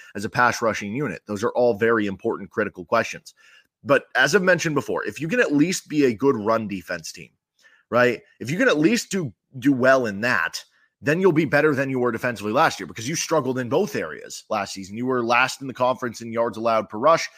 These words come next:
You were eighth in the conference in yards allowed per pass. We trust the, the back end and the secondary. We'll do one of those position previews coming up here later this week. But, you know, you have to at least stop the run.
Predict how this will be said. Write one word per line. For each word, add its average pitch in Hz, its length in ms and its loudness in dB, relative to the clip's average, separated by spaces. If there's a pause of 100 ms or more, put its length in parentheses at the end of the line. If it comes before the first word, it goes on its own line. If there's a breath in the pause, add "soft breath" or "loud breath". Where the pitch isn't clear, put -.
(160 soft breath)
You 123 80 -2
were 131 80 0
eighth 139 180 -4
in 139 80 -10
the 120 60 -8
conference 123 400 -2
in 110 80 -8
yards 107 240 -2
allowed 98 240 -2
per 92 80 -18
pass. 107 340 -2 (460 soft breath)
We 202 100 -2
trust 170 360 0
the, 131 180 4
the 120 100 -2
back 127 260 4
end 120 200 -4
and 117 100 -8
the 104 60 -6
secondary. 104 580 -2
We'll 107 160 -4
do 104 140 -2
one 101 160 -6
of 95 40 -6
those 98 160 -2
position 95 440 -10
previews 95 400 -8
coming 95 180 -10
up 92 160 -8
here 92 140 -6
later 92 260 -6
this 85 180 -10
week. 143 280 0 (320 soft breath)
But, 107 320 4 (1040)
you 110 120 -4
know, 92 420 0 (260)
you 98 320 -4
have 135 220 2
to - 40 4
at 123 80 6
least 120 140 2
stop 113 200 2
the 101 120 -4
run. 120 400 4